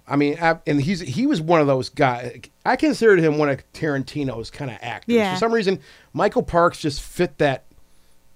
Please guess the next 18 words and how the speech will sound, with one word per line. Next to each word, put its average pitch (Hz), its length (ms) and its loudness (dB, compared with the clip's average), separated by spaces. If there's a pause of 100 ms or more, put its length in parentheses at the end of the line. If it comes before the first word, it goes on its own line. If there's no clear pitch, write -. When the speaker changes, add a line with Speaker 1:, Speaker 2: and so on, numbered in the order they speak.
Speaker 1:
He - 160 -6
was 185 140 2
in 180 140 4
his 160 160 -2
kennel. 113 400 -8 (160)
Speaker 2:
Mm-hmm. 196 240 -2
Speaker 1:
I - 60 -2
hate 170 160 -2
to 156 140 -2 (120)
say 165 240 0
it 143 100 -2
that 131 220 -2
way, 131 220 0
but 226 300 0 (140)
Speaker 2:
<laughs> - 140 -20
Speaker 1:
Michael 165 280 2
Parks 151 360 -2
just 143 260 -4